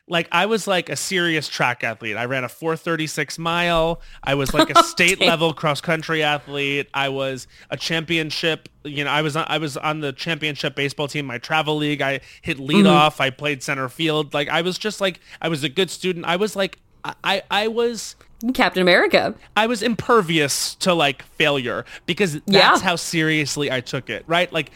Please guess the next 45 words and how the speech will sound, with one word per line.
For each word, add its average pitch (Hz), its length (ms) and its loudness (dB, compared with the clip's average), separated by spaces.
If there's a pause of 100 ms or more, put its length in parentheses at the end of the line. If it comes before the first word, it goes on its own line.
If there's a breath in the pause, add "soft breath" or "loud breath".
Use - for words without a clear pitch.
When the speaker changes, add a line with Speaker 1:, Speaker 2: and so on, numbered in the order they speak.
Speaker 2:
Yeah. 156 160 2
Speaker 1:
best 185 280 2
little 175 160 2
boy 165 240 2
in 165 100 0
the 160 80 -4
world. 156 320 0
They 151 140 -2
say 156 180 -4
that 151 160 -2
about 147 240 -2
gays. 151 460 -6 (200 soft breath)
You 156 60 -8
know 156 60 -2
what 160 100 0
I 156 80 0
mean? 156 220 2
Like, 202 100 8
Speaker 2:
Mm-hmm. 175 80 6
Speaker 1:
I'm 160 140 2
gonna 165 140 -2
be 151 100 -2
the 147 80 -4
best 147 240 -2
little 147 140 -4
boy 143 180 -4
in 143 80 -4
the 143 80 -6
world 139 280 -4
so 151 140 -6
that 139 140 -6
no 135 160 -6
one 139 160 -6
can 147 160 -8
knock 131 260 -2
me 147 120 -4
because 139 280 -6
I 127 80 -2
have 131 200 -4
this 135 140 -8
thing 139 220 -6
about 131 320 -2
me 135 140 -2
that's, 127 240 -6
like, 131 180 -6